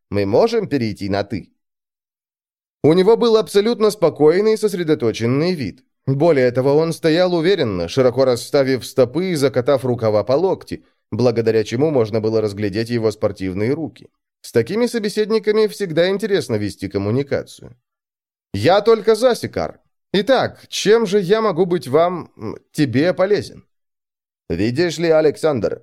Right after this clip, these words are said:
моё посещение вашего прекрасного офиса не носит никакого специального замысла",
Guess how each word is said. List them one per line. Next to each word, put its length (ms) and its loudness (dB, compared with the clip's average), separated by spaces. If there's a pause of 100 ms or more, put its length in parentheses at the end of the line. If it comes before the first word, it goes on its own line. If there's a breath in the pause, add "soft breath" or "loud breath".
(160)
моё 320 2
посещение 600 0
вашего 400 0
прекрасного 640 0
офиса 540 2
не 180 2
носит 400 -2
никакого 580 0
специального 720 0
замысла", 640 -4